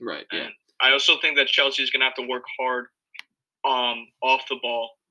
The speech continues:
Speaker 2: defensively, 'cause I think Atletico are just gonna, they're gonna keep the ball.
Speaker 1: Yeah,
Speaker 2: And
Speaker 1: uh, you're not gonna see a lot of goals in the, in this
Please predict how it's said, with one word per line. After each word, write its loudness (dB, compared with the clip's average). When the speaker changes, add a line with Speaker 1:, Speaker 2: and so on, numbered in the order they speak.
Speaker 2:
defensively, -2
'cause -14
I -10
think -2
Atletico -8
are -10
just -2
gonna, -12
they're -6
gonna -10
keep -2
the -16
ball. -6
Speaker 1:
Yeah, 2
Speaker 2:
And -18
Speaker 1:
uh, 4
you're 0
not 4
gonna -2
see 2
a 4
lot 4
of 0
goals 0
in -6
the, -4
in -4
this -2